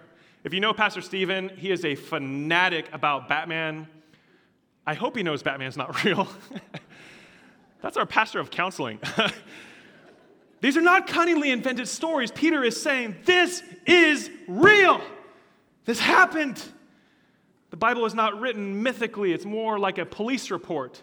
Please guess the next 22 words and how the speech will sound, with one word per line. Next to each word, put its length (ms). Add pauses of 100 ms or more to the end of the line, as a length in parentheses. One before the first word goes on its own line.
(240)
than 200
an 80
entertaining 560
story. 500
It 840
does 140
not 180
contain 420
mythical 400
language 500
or 140
embellished 580 (160)
details. 760
Instead, 640
it 100
has 320
genealogies, 1040 (320)
names, 640
places, 600
locations, 760
dates, 520
measurements. 840